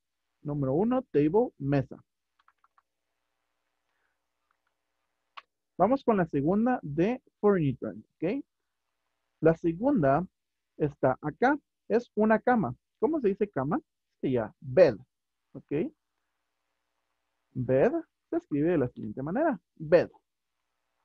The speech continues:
Siguiente. Bed dijimos que era cama. La siguiente, ¿qué será? Vamos a ver. Tenemos acá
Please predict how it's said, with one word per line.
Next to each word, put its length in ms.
Siguiente. 500
Bed 280
dijimos 340
que 80
era 140
cama. 260
La 120
siguiente, 400
¿qué 100
será? 340
Vamos 280
a 100
ver. 160
Tenemos 360
acá 420